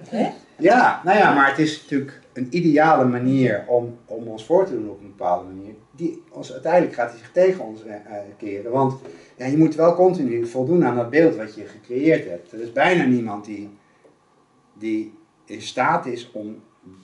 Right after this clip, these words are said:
Speaker 2: zijn werkelijke leven op, op internet te laten zien. Dat kan helemaal niet. Dat is, over het algemeen zijn daar levens ook veel te saai voor. We pakken altijd onze hoogtepunten en die ze-, en die krikken we een beetje op. En wat laten we dan zien? En er zijn nog honderdduizend andere dingen. Maar laat ik,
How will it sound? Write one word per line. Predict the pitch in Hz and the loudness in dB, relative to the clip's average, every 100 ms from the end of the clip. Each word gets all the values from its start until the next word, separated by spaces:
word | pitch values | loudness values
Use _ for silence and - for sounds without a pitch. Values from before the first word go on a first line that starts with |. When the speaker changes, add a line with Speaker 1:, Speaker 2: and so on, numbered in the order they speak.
| _ | _
Speaker 2:
zijn | - 104 98 | -8 -8 -2
werkelijke | 127 165 143 123 113 | 2 2 0 -4 -4
leven | 110 113 110 95 101 - | -8 -8 -10 -16 -20 -20
op, | - _ - | -20 _ -20
op | 120 | -14
internet | 123 107 104 101 | -12 -12 -16 -16
te | 101 | -16
laten | 95 - | -16 -18
zien. | - 110 92 _ | -18 -18 -20 _
Dat | _ _ 135 | _ _ -16
kan | 135 | -12
helemaal | 107 92 | -12 -14
niet. | 85 80 _ | -20 -20 _
Dat | 87 | -18
is, | - | -10
over | 120 110 | -10 -10
het | - | -8
algemeen | 120 113 | -8 -8
zijn | 110 110 | -14 -12
daar | 107 | -10
levens | 107 120 - | -6 -6 -8
ook | |
veel | - 107 | -14 -16
te | - | -14
saai | - 117 117 | -8 -4 -4
voor. | - 82 - - - - _ | -8 -20 -20 -20 -20 -20 _
We | - - | -18 -6
pakken | - - 143 | -2 0 4
altijd | 147 - | 2 2
onze | 123 117 | -6 -4
hoogtepunten | 104 - - - 107 117 117 208 - | 4 4 2 -6 0 0 0 -4 -6
en | 160 160 | -4 -2
die | 135 | 0
ze-, | 143 | 0
en | - | 0
die | 135 131 | 0 0
krikken | 139 156 156 | 2 2 4
we | 123 | 4
een | |
beetje | 127 120 117 | 6 4 4
op. | 127 165 160 - - | 6 4 2 -10 -18
En | - 131 | -10 2
wat | 165 | 6
laten | 160 151 151 | 8 6 2
we | 131 | -4
dan | 131 127 | -4 -2
zien? | 131 - - - | -4 -4 -14 -12
En | - 151 | -2 2
er | |
zijn | 175 170 | 4 6
nog | 180 170 | 6 6
honderdduizend | 160 156 127 127 123 - | 4 4 4 4 2 -6
andere | 147 139 | -10 -10
dingen. | - 104 | -12 -8
Maar | 151 | 0
laat | 196 | 2
ik, | 202 | 2